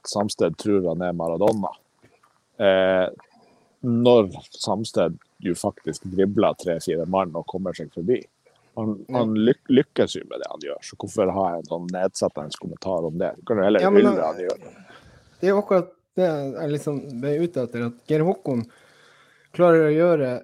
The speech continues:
Speaker 2: det meste negativt. Han,
Speaker 1: Jo, men han er
Speaker 2: eh,
Speaker 1: kanskje redd for å fremstå som en, eh, hjemme-, hjemmekommentator.
Speaker 2: Ja, jeg ser jo han får kritikk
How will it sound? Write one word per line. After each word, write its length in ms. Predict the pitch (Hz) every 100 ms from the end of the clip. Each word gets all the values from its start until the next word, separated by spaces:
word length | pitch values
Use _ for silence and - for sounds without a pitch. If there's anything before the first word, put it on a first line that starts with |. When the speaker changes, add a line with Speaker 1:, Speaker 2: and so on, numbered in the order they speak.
| 147
Speaker 2:
det 160 | 127 147
meste 680 | 214 - - 123 117 117 - -
negativt. 760 | 147 220 - - - _ - _ -
Han, 240 | 165 160
Speaker 1:
Jo, 180 | 104 104 151
men 120 | 104
han 120 | 113
er 60 | 117
Speaker 2:
eh, 40 | 104
Speaker 1:
kanskje 300 | 123 117 107
redd 240 | 107 110 90
for 160 | 98 82
å 140 | 82
fremstå 460 | - 92 95 98 76
som 180 | 80 76
en, 240 | 78 76
eh, 140 | 76 73
hjemme-, 960 | 80 87 90 90 85 90 95 82 78 80
hjemmekommentator. 1300 | 85 85 87 82 - 71 85 98 87 - - - - _ _ _ _ _ _ _ _ _ -
Speaker 2:
Ja, 240 | 165 147
jeg 80 | 120
ser 140 | 143
jo 100 | 135
han 120 | 190 151
får 200 | 165 156
kritikk 500 | 131 - - 160